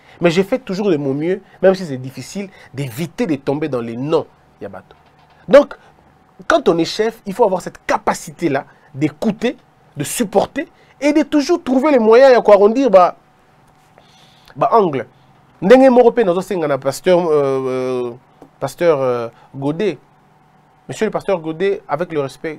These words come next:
oyo naza nango mpona yo, oyebi ke naza na respect mingi mpona yo, et je suis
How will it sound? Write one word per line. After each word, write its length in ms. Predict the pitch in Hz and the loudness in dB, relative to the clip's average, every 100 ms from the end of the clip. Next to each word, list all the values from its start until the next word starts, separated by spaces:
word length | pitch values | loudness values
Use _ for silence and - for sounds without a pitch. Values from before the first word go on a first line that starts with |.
| _ 170 | _ -8
oyo 80 | |
naza 160 | 143 143 | -4 -4
nango 160 | 135 135 | -6 -8
mpona 240 | 135 123 | -8 -8
yo, 160 | 135 170 | -8 -10
oyebi 420 | 135 160 156 160 | -8 -8 -8 -12
ke 100 | 151 | -10
naza 160 | 131 139 | -8 -6
na 60 | 123 | -8
respect 260 | 120 147 | -10 -14
mingi 260 | 160 185 131 | -10 -10 -10
mpona 220 | 143 123 | -10 -8
yo, 140 | 131 - _ _ _ - | -10 -14 _ _ _ -12
et 60 | |
je 120 | 123 131 | -10 -10
suis 200 | - | -12